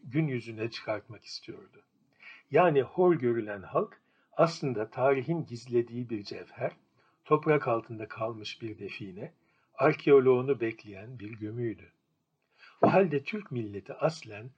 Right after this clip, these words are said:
Doğu değildi. Onu kendi dışındaki bir takım öğeler doğulaştırmıştı. Ve şimdi eski asaletine iade edilmeyi,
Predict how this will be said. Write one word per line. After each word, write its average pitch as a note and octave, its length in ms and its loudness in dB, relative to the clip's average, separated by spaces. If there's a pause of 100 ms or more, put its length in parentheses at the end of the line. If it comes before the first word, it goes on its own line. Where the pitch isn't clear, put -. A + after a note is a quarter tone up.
(200)
Doğu A#2+ 340 2
değildi. B2+ 460 0 (600)
Onu E3+ 160 2
kendi E3+ 400 -2
dışındaki C3 580 -4
bir D#3+ 180 -4
takım C3+ 320 -2
öğeler A#2 560 -4 (240)
doğulaştırmıştı. A#2 1000 0 (520)
Ve C3 60 -2
şimdi D#3 320 0
eski C#3 420 0
asaletine B2 720 -2
iade C3 460 2
edilmeyi, G2+ 560 -8